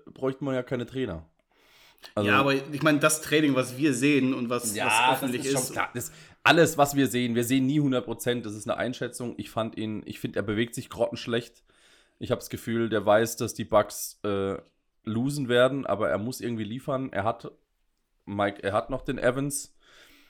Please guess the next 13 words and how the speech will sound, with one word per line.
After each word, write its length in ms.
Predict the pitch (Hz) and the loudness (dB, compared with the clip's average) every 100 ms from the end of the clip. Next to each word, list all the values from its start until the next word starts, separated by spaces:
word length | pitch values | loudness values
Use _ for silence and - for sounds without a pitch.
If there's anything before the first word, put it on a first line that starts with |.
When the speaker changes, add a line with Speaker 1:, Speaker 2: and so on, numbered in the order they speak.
| _ - | _ -6
Speaker 1:
hat 140 | 127 | -4
er 80 | 143 | -2
noch, 340 | 131 131 - _ - | -2 -4 -8 _ -10
aber, 420 | 101 98 101 101 | -4 -2 0 -2
ähm, 720 | - 95 95 98 92 92 87 85 _ _ _ _ - | -2 -4 -4 -4 -4 -6 -8 -12 _ _ _ _ -14
die, 160 | 101 - | -14 -12
die 160 | - | -10
Bucks 440 | 82 85 - - - | -2 -2 -2 -10 -12
sind 460 | - 90 95 92 | -12 -10 -10 -4
ehrlicherweise 760 | 90 98 98 87 87 90 92 90 _ _ _ _ _ _ _ _ _ _ _ | -4 -4 -6 -6 -6 -6 -10 -12 _ _ _ _ _ _ _ _ _ _ _
auch 240 | 92 101 - | -6 -6 -4
eines 340 | 90 87 - | -4 -4 -4
der, 320 | 95 85 85 | -2 0 -2